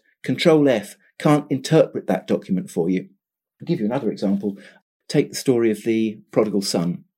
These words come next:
in the Bible. The most famous story in the Bible of forgiveness. So if you're looking through your Bible, uh, with Control F, who does that? But if you're, if you're looking through your Bible with Control F, looking for the prodigal son, trouble is, that story, that part of the Bible, doesn't use the word forgiveness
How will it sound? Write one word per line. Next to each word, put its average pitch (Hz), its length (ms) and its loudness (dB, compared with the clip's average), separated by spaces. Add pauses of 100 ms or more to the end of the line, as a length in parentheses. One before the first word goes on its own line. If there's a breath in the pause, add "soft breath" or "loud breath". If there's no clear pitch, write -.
(100)
in 98 120 2
the 95 60 2
Bible. 95 380 -2
The 101 100 -4
most 160 400 2 (120)
famous 156 340 2
story 113 500 2 (280 loud breath)
in 107 160 2
the 107 80 2
Bible 101 600 2 (260 loud breath)
of 196 420 2 (160)
forgiveness. 104 600 0 (560 soft breath)
So 104 340 0 (200)
if - 100 -12
you're 131 100 4
looking 143 220 2
through 135 140 0
your 120 140 4
Bible, 107 540 0 (240 loud breath)
uh, 107 320 2
with 139 160 4
Control 120 420 2
F, 95 300 -4 (200)
who 185 100 4
does 120 160 0
that? - 200 -8
But 165 100 6
if 180 100 6
you're, 170 140 8
if 156 160 0
you're 175 100 6
looking 185 220 4
through 160 100 4
your 147 100 8
Bible 135 300 4
with 123 120 -4
Control 131 440 4
F, 120 160 0
looking 160 280 2
for 139 80 -4
the 127 80 -6
prodigal 135 320 4
son, 135 300 2 (260 loud breath)
trouble 196 300 4
is, 104 260 2 (240 soft breath)
that 180 260 2
story, 139 440 6
that 160 200 0
part 147 220 0
of 139 60 -10
the 139 60 -2
Bible, 139 340 4
doesn't 170 360 2
use 147 180 2
the 139 80 2
word 131 220 6
forgiveness 139 580 -2